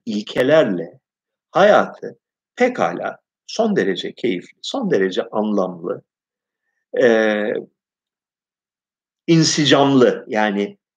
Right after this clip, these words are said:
bir sonraki anı, bir son-, bir önceki anına bağlantılı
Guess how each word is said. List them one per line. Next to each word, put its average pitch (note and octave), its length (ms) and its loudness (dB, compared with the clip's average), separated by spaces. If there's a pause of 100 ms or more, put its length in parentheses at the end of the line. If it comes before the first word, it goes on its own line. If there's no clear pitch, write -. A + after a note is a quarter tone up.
bir D#3 140 4
sonraki B2+ 540 2
anı, A#2 380 -4
bir C#3 60 -6
son-, C3+ 300 -8
bir C#3+ 100 0
önceki B2 440 -4
anına A2 580 -6
bağlantılı A#2+ 920 2